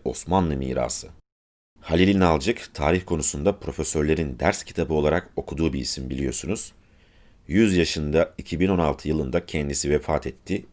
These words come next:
İlber Ortaylı'nın bile hocasıdır. Eserlerindeki dil biraz ağır gelebilir ancak "Ya ben okurum." diyenler için müthiş bilgi birikimi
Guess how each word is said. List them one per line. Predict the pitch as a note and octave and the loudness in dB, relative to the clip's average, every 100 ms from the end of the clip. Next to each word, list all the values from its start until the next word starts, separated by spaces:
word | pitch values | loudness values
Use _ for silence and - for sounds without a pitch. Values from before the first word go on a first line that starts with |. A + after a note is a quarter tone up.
| - C#2+ | -16 -10
İlber | C2+ D2 F2 | -2 4 6
Ortaylı'nın | E2 D#2 C#2+ C2+ B1 C2 | 6 2 0 -2 -6 -2
bile | G2+ | -2
hocasıdır. | F#2 D#2+ C#2+ - C2 - - _ _ _ _ _ - | 0 0 0 -4 -2 -4 -4 _ _ _ _ _ -4
Eserlerindeki | F2+ G#2+ G2+ G2+ G#2 - G#2 | 0 4 6 6 4 0 0
dil | F#2+ G2 E2+ | -2 0 4
biraz | F2 F#2 - | 4 4 2
ağır | D2 D#2 | 0 2
gelebilir | C#2 C#2+ C2 D2 A2+ - - _ - | 2 0 0 0 -2 -2 -16 _ -6
ancak | D#2 C2+ D2+ - - _ _ F#2+ | -6 -2 -2 -4 -10 _ _ 4
"Ya | A2 F2 | 4 6
ben | A2 A2+ | 4 4
okurum." | F#2+ A#2 F2+ - _ - | 2 0 -2 -2 _ 2
diyenler | E2+ E2+ F2 E2+ | 4 4 4 2
için | - - F#2+ - _ | 2 -4 -4 -6 _
müthiş | D#2 - - - | -8 -4 -6 -2
bilgi | D#2 C#2+ C2 | -4 -2 -4
birikimi | C2+ C#2 D#2 E2+ | -4 -6 -4 -2